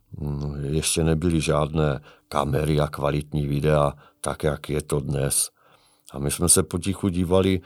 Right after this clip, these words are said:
co mu jako pouští, jaké podněty mu, eh, dává. A Mirek začal pomalinku reagovat. Byly tam ženy v plavkách, eh, pak ženy bez plavek a, eh, Mirkovi se ten potenciál zdvíhal, zdvíhal,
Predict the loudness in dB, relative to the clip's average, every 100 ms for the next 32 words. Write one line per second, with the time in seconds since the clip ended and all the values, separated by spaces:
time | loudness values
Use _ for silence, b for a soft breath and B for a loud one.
0 | B 0 4 4 4 4 0 0 0 0
1 | -2 -2 0 0 0 0 0 2 0 2
2 | 0 0 B B B -6 2 4 4 2
3 | -2 -10 -4 -2 0 0 0 0 0 2
4 | 2 2 0 0 4 6 6 6 2 4
5 | 4 6 6 6 6 4 6 8 8 6
6 | 2 0 -2 -10 -10 -10 -4 2 2 4
7 | 4 4 4 2 2 4 4 4 0 2
8 | 2 2 2 4 4 0 -6 -4 -4 -6
9 | -10 -14 B B -2 0 2 2 4 4
10 | 2 2 2 6 4 4 4 4 0 -14
11 | -14 -8 0 2 2 2 4 6 4 2
12 | -4 0 2 4 4 4 2 2 2 4
13 | 4 4 2 2 4 6 4 2 0 4
14 | 6 6